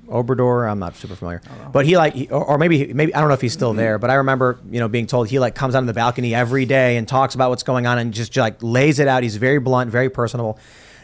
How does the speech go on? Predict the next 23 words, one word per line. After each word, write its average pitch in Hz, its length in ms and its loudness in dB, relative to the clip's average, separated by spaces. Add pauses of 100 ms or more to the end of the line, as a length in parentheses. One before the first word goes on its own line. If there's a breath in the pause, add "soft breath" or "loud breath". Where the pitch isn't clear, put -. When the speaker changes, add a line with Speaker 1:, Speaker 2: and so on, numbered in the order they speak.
(100 loud breath)
Speaker 1:
This 180 160 2
is 269 80 0
the 254 100 0
future 165 480 2
of, 117 320 0 (140)
you 127 160 -4
know, 127 120 2
peop-, 180 300 -4
people 165 220 2
want 131 240 0
this. 107 220 -8
They 120 100 -2
want 123 260 0
authenticity. 117 720 -4 (380 soft breath)
They 123 100 4
want 131 340 2
real 160 160 2
conversations. 131 760 0
They 120 80 0
don't 135 100 0
want 151 120 -2
sound 123 360 0
bites. 117 440 -2